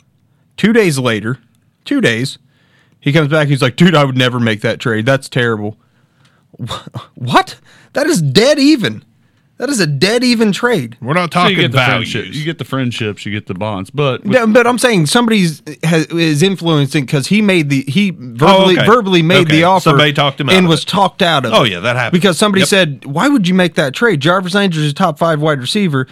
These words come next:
Speaker 2: Yep.
Speaker 1: and Travis Kelce is a top three tight end, and tight ends just aren't that valuable." Yeah, they are. They put up the, he puts up wide receiver numbers.
Speaker 2: And that leads to another thing. How many people in our league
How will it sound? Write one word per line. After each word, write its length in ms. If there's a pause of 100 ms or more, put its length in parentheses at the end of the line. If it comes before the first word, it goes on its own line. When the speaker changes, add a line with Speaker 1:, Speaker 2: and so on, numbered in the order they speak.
Speaker 2:
Yep. 240
Speaker 1:
and 140
Travis 300
Kelce 440
is 300
a 40
top 240
three 200
tight 260
end, 220
and 120
tight 280
ends 160
just 160
aren't 140
that 120
valuable." 400 (340)
Yeah, 440
they 100
are. 160
They 100
put 120
up 140 (200)
the, 380
he 260
puts 260
up 120
wide 180
receiver 260
numbers. 320
Speaker 2:
And 120
that 100
leads 280
to 100
another 300
thing. 280 (220)
How 260
many 240
people 420
in 120
our 140
league 360